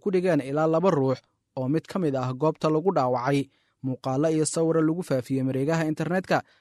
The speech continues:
ayaana muujinayay xaaladda argagaxa ah ee soo wajahday dadka Yuhuudda ah xilliga la tooganayay.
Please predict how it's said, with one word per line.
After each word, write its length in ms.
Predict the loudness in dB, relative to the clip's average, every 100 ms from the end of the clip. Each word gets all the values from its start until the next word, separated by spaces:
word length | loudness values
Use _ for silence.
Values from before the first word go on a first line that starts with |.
| _
ayaana 380 | -6 -2 0 0
muujinayay 640 | 2 0 0 0 0 0 -2
xaaladda 460 | -4 -4 -2 -2
argagaxa 520 | -2 -2 -2 -4 -2 -4
ah 60 | -4 -6
ee 100 | -6
soo 220 | -2 0
wajahday 460 | 0 -2 -2 -4 -4 -8 _ _
dadka 260 | -4 -2 -2
Yuhuudda 460 | 0 -2 -2 -2 -2 -2
ah 80 | -4 _ _ -6
xilliga 340 | -2 0 0
la 120 | 0
tooganayay. 580 | -2 -4 -4 -2 2 4